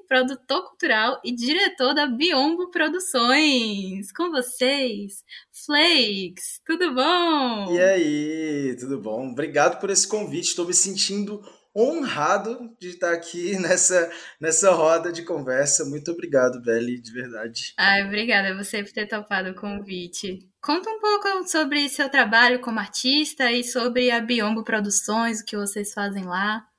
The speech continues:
Speaker 2: Ah, meu trabalho com arte já tem um, um tempinho aí. Eu comecei profissionalmente na arte como artista, ah, em dois mil e três. E foi primeiro a música,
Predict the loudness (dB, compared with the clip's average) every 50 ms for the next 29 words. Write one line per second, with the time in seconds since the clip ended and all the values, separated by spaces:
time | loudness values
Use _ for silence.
0 | -10 -6 -4 -2 0 0 2 2 4 2 2 0 -4 -8 -6 -6 -4 -2 -2 -2
1 | 0 2 4 4 4 2 0 -4 -6 -4 -2 0 2 4 6 6 6 4 4 4
2 | 2 2 0 -2 4 6 6 6 6 4 2 0 2 0 -2 -2 -4 -4 -4 -4
3 | -2 -2 -2 -2 -2 -4 -4 -2 0 0 0 0 -2 -2 -2 0 2 2 4 4
4 | 2 2 0 -2 -4 0 2 2 4 4 6 6 4 4 2 0 -4 -10 _ _
5 | _ -20 -20 _ _ _ _ -4 -2 0 2 4 4 4 4 2 2 2 0 2
6 | 2 2 2 2 2 0 -2 -2 -4 -8 -16 _ 2 4 6 6 6 6 6 4
7 | 4 4 4 4 2 0 0 0 0 -2 -2 -4 -6 -6 0 2 4 6 6 4
8 | 4 2 0 0 -2 -2 -2 -2 0 -2 -2 -2 -2 0 2 2 4 4 2 2
9 | 0 0 0 -2 -6 -10 -20 -20 -20 _ _ _ _ _ _ _ _ -4 -2 -2
10 | 0 0 0 0 0 0 0 2 2 0 0 -2 -4 -8 -14 _ _ _ -20 -20
11 | _ -18 -2 0 0 0 2 0 0 2 4 4 2 2 0 -2 -2 -2 -4 -4
12 | -4 -2 -4 -4